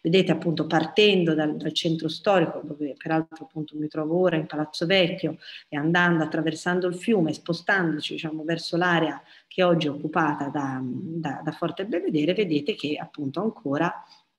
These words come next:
in realtà, eh, non è presente alcunché, o meglio, appunto, intravedete,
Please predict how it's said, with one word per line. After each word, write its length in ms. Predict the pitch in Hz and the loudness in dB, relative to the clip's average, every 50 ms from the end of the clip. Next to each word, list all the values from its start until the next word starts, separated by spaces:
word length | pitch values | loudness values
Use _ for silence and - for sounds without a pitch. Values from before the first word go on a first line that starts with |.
| _ _ _ _ _ _ _ _ - - - | _ _ _ _ _ _ _ _ -14 -8 0
in 200 | 190 175 185 196 | 2 4 4 4
realtà, 540 | 196 202 196 190 202 - 139 127 135 - - - - - - - _ | 4 2 2 0 -2 -2 -4 -4 -4 -6 -10 -16 -18 -20 -20 -6 _
eh, 420 | 165 156 147 147 147 147 151 160 | 0 2 2 2 2 0 2 2
non 160 | 175 196 185 180 | 4 4 4 4
è 80 | 165 | 4
presente 460 | 160 180 180 160 160 147 143 143 151 | 4 4 2 4 4 2 2 2 -2
alcunché, 600 | 147 143 - - 151 147 147 - - 143 131 - - | -4 -4 -4 -2 -2 -2 -2 -2 -4 -4 -4 -2 2
o 120 | 262 247 | 6 6
meglio, 640 | 233 202 190 175 160 156 151 151 143 147 143 143 156 | 8 8 8 6 6 6 4 4 2 2 0 -2 -4
appunto, 540 | 156 - - 170 151 139 135 - 147 - - | -6 -6 -4 -4 -2 -2 -2 -4 -8 -4 2
intravedete, 920 | 233 240 226 233 240 254 277 269 196 180 156 135 - - 151 143 - - | 4 4 6 6 2 2 2 4 4 6 4 4 2 -2 -4 -4 -4 -8